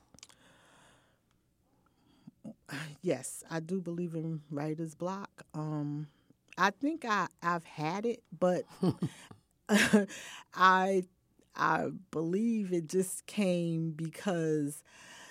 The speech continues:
I didn't feel that the work was being appreciated, or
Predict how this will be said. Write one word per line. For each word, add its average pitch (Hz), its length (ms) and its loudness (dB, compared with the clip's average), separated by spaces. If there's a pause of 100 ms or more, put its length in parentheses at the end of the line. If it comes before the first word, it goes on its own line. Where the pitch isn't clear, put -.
(760)
I 151 100 0
didn't 160 200 2
feel 160 480 4
that 147 300 -2
the 143 80 0
work 160 380 0
was 151 180 -2
being 151 720 0
appreciated, 160 1000 -2
or 147 360 0